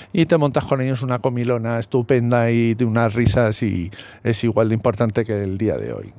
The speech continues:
¿vale? Pero la tele, los anuncios, nos comen la olla y si en estas fechas no te reúnes con la familia,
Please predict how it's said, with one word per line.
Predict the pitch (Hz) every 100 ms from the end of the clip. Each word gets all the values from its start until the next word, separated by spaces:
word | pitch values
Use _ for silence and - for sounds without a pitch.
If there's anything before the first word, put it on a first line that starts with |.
| -
¿vale? | 107 104 - - -
Pero | 135 123 123 120 120
la | 113 113
tele, | 135 131 123 120 _ _ _ _ 202
los | 110 101 98
anuncios, | 107 113 127 110 110 113 127 -
nos | 113 98
comen | 123 113 113
la | 117 139
olla | 117 123 - - - -
y | 113
si | - - 127
en | 120
estas | 117 - 104 -
fechas | 117 120 120 - 101 104
no | 101
te | 110
reúnes | 101 107 127 127 107 101
con | 107 95
la | 95
familia, | 110 127 117 117